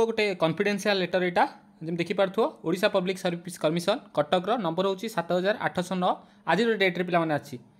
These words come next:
ଆ, ତେଇଶ ଆଠ ଦୁଇ ହଜାର ବାଇଶ ଲେଟର ଆସିଛି। କାହା ପାଖରୁ କାହା ପାଖକୁ ଯାଇଛି ନା, ଫ୍ରମ୍ ପି କେ ମିଶ୍ର ଓ ଏସ୍ ସେକ୍ରେଟାରୀ, ଯେ ପି କେ ମିଶ୍ର ସାର୍ଙ୍କ ପାଖରୁ ଯାଇଛି କୋଉଠିକି ନା, ଆଡ଼ିସନାଲ ସେକ୍ରେଟାରୀ, ଚିଫ୍, ଆଡ଼ିସନାଲ ଚିଫ୍ ସେକ୍ରେଟାରୀ ଟୁ ଗଭର୍ଣ୍ଣମେଣ୍ଟ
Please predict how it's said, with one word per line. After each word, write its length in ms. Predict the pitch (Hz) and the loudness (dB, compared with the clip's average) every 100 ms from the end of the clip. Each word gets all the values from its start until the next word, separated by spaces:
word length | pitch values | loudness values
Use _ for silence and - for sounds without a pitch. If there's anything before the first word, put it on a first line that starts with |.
| - - | -18 -4
ଆ, 120 | 143 143 139 139 - 156 - - - _ _ - _ - - - | -2 0 -2 -8 -18 -20 -20 -20 -20 _ _ -20 _ -20 -20 -4
ତେଇଶ 200 | 180 208 220 | 0 2 4
ଆଠ 180 | 202 240 330 - _ | 4 4 0 -4 _
ଦୁଇ 160 | 156 208 | 0 4
ହଜାର 180 | 233 | 4
ବାଇଶ 220 | 190 175 180 | 4 2 2
ଲେଟର 280 | 185 170 190 | -2 0 0
ଆସିଛି। 220 | 180 - 247 | 0 -2 -4
କାହା 160 | - 175 | 2 4
ପାଖରୁ 200 | 202 196 | 2 0
କାହା 140 | 202 190 | 0 0
ପାଖକୁ 160 | 190 196 | 0 -2
ଯାଇଛି 240 | 190 190 302 - - | -4 -4 -8 -10 -8
ନା, 100 | 196 | -4
ଫ୍ରମ୍ 260 | 202 220 226 | -2 0 -2
ପି 100 | 208 | -4
କେ 140 | 175 214 | 0 0
ମିଶ୍ର 260 | 208 208 226 262 | 0 -2 -2 -2
ଓ 120 | 170 | 0
ଏସ୍ 160 | 220 - | 0 0
ସେକ୍ରେଟାରୀ, 460 | - 180 196 185 127 - | -2 0 0 0 -10 -12
ଯେ 140 | 165 196 | -6 -4
ପି 120 | 190 | -4
କେ 100 | 170 196 | -4 -4
ମିଶ୍ର 240 | 190 185 | -6 -4
ସାର୍ଙ୍କ 240 | 185 180 180 | -2 -2 -2
ପାଖରୁ 240 | 175 247 359 - - | -4 -4 -6 -14 -6
ଯାଇଛି 240 | 156 185 202 | 0 0 0
କୋଉଠିକି 340 | 196 190 208 | -2 -2 -4
ନା, 120 | 262 185 - | -4 -4 -2
ଆଡ଼ିସନାଲ 380 | 165 185 214 214 | -2 -2 -4 -4
ସେକ୍ରେଟାରୀ, 380 | 190 196 208 233 | -4 -6 -4 -8
ଚିଫ୍, 240 | 185 185 - | -8 -8 -6
ଆଡ଼ିସନାଲ 380 | 160 175 214 247 254 | -4 -2 0 0 -2
ଚିଫ୍ 220 | - 226 | -6 -6
ସେକ୍ରେଟାରୀ 420 | - 175 170 175 247 | -4 -4 -4 -4 -4
ଟୁ 100 | 208 | -4
ଗଭର୍ଣ୍ଣମେଣ୍ଟ 380 | 147 147 196 | -2 -2 -2